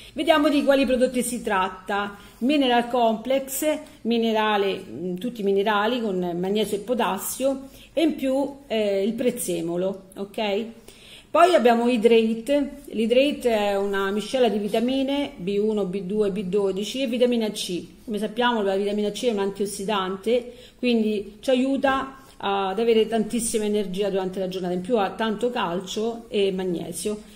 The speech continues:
Questa miscela perfetta ci aiuta a stare al top durante tutta la giornata. Come vedete ho già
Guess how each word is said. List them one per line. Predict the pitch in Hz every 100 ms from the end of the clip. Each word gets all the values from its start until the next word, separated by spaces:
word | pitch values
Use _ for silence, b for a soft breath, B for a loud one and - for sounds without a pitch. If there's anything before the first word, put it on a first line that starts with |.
| B B -
Questa | 311 262
miscela | 262 - 277 254 226 226
perfetta | 220 226 226 226 196 190 220
ci | 226 277
aiuta | 285 247 240 262 262 - -
a | 220 202
stare | - - 240 190 220
al | 262 -
top | 180 180 190
durante | 196 202 196
tutta | 190 185 180
la | 180
giornata. | 180 175 160 - 190 - B B B B - -
Come | 214 208
vedete | 208 226 208
ho | 190
già | 233